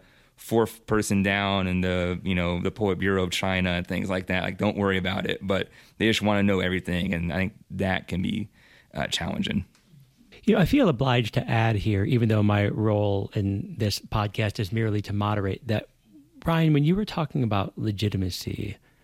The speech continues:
Speaker 2: this thought dawned on me. Legitimacy is the easiest concept to teach kids, right? It's the degree to which the citizens of a country believe that their government has the right to rule.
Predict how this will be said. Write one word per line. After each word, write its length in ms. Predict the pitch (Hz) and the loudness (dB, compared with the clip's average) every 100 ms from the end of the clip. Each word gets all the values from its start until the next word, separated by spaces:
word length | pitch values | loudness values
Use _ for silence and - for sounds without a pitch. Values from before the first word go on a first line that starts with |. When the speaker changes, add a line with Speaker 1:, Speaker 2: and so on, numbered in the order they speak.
| _ _ _ _ - 480 | _ _ _ _ -12 -2
Speaker 2:
this 260 | 160 214 - | 2 4 2
thought 340 | - 143 - | 0 0 0
dawned 300 | 98 92 87 | 0 2 2
on 160 | 85 85 | 0 -2
me. 180 | - - - _ _ - - - - _ _ 339 | -6 -8 -16 _ _ -20 -18 -18 -20 _ _ 2
Legitimacy 840 | 180 139 214 254 254 185 - 165 359 | 4 6 6 6 4 2 2 2 2
is 540 | 294 92 87 110 - - - | 2 2 0 -4 -12 -10 -4
the 220 | - 135 | 0 2
easiest 500 | 131 120 127 131 - | 2 4 2 0 -2
concept 720 | - 90 87 - - - - _ | -2 0 0 -2 -6 -6 -10 _
to 120 | - | -6
teach 320 | - 95 - - | -4 -4 -4 -6
kids, 400 | - - - - _ _ _ _ _ - | -10 -12 -14 -16 _ _ _ _ _ -6
right? 240 | 90 113 151 _ _ _ _ _ _ _ - | -2 -2 -4 _ _ _ _ _ _ _ -4
It's 200 | 110 - | -4 -2
the 140 | - | -2
degree 500 | 107 113 - 113 117 123 | 0 0 2 2 2 2
to 200 | - 107 | 0 0
which 360 | 98 90 - | 0 -2 -2
the 100 | 107 | -4
citizens 520 | - - 92 - 90 | -4 -4 -6 -4 -4
of 80 | 90 | -4
a 60 | 95 | -4
country 360 | - 90 98 | -4 -4 -2
believe 520 | 92 107 90 95 95 - | -2 -2 0 0 -2 -2
that 100 | 87 | -4
their 120 | 90 | -4
government 420 | 87 80 85 - | -4 -6 -6 -8
has 260 | - 85 87 | -6 -6 -6
the 100 | 85 | -8
right 240 | 80 82 | -8 -10
to 100 | - | -8
rule. 340 | 90 73 - | -8 -10 -14